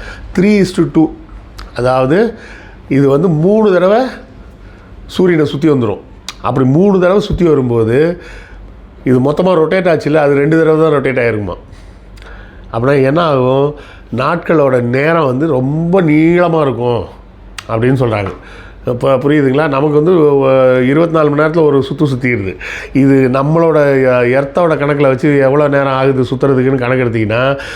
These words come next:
கிட்டத்தட்ட ஐம்பத்தாறு நாள் ஆகுது ஒரு ஃபுல் ரொட்டேஷன் ஆகுறதுக்கு. ஆனா அங்க ஒரு ரொட்டேஷனுக்கு தான் ஒரு நாள்னு கணக்கு.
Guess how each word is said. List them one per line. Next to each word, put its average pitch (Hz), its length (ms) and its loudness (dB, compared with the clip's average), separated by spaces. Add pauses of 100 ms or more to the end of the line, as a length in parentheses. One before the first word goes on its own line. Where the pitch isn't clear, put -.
(140)
கிட்டத்தட்ட 139 380 -2
ஐம்பத்தாறு 160 760 0
நாள் 143 220 -2
ஆகுது 123 280 -2 (500)
ஒரு 120 360 2
ஃபுல் 160 260 2
ரொட்டேஷன் 135 380 0
ஆகுறதுக்கு. 104 440 -2 (420)
ஆனா 160 200 -2
அங்க 156 320 0
ஒரு 160 260 2
ரொட்டேஷனுக்கு 180 320 2
தான் 180 120 2
ஒரு 160 220 2
நாள்னு 170 260 0
கணக்கு. 139 400 -2